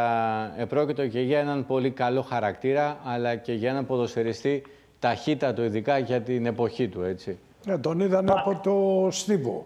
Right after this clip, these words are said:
Speaker 1: Ναι.
Speaker 2: Έτρεχε εκατό μέτρα,
Speaker 1: Εκατό
Speaker 2: μικρός που
Speaker 1: διακόσια.
Speaker 2: ήτανε,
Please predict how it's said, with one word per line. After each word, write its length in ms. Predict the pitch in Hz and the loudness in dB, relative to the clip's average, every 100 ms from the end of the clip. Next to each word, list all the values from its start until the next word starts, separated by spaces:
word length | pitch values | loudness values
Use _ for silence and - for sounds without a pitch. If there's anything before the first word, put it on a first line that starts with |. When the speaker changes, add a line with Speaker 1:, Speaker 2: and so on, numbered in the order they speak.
| - | -8
Speaker 1:
Ναι. 220 | 117 110 85 - - _ 190 | -4 -4 -4 -12 -20 _ 0
Speaker 2:
Έτρεχε 420 | 180 147 135 156 | 0 2 0 0
εκατό 360 | 143 156 170 | 0 0 2
μέτρα, 600 | 160 196 202 190 180 165 - - - - - - | 2 0 2 2 2 0 -6 -20 -20 -20 -20 -6
Speaker 1:
Εκατό 240 | 117 117 | 0 2
Speaker 2:
μικρός 200 | 131 180 175 | 4 6 6
που 60 | 131 | 4
Speaker 1:
διακόσια. 220 | 160 190 | 4 4
Speaker 2:
ήτανε, 400 | 208 208 214 208 | 4 2 2 0